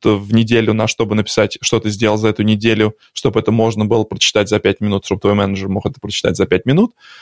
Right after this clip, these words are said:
И таким образом они снизу собирают информацию и передают ее наверх. Он мог уйти там в sabbatical, куда-то кататься на, э, на серфе и очень, так сказать,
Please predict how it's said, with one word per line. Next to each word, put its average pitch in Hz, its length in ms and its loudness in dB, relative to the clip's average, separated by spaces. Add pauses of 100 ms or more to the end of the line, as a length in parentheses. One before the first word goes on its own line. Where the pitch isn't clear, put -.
(420)
И 117 420 4
таким 135 260 0
образом 127 400 2
они 123 540 2
снизу 123 680 2
собирают 110 440 0
информацию 143 520 -2
и - 20 -20
передают 113 340 0
ее 110 80 0
наверх. 107 340 0 (840)
Он 135 360 4
мог 120 320 2
уйти 110 300 0
там 98 160 -2
в - 100 -10
sabbatical, 101 760 -2
куда-то 101 360 -2
кататься - 500 -4
на, 101 480 -4
э, - 380 -10
на 104 160 0
серфе 151 400 2
и 113 300 2
очень, 104 580 -2
так - 200 -4
сказать, - 180 -8